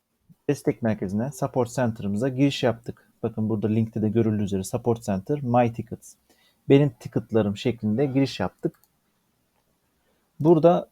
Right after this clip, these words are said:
e, örnek ticket'ı ben daha önce bir tane açmıştım. Eğer siz ilk kez girecekseniz bu siteye,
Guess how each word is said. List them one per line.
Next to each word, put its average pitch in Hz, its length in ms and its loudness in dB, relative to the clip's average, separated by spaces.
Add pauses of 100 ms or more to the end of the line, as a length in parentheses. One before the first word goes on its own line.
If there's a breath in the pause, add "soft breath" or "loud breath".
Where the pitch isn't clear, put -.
(120)
e, 131 40 2
örnek 135 760 4
ticket'ı 160 480 0
ben 147 300 0
daha 151 220 2
önce 147 240 -4
bir 151 80 -8
tane 143 200 -4
açmıştım. 147 720 -6
Eğer 143 240 4
siz - 240 -8
ilk 170 200 -4
kez 131 220 0
girecekseniz 123 640 -2
bu 98 60 -12
siteye, 113 460 -8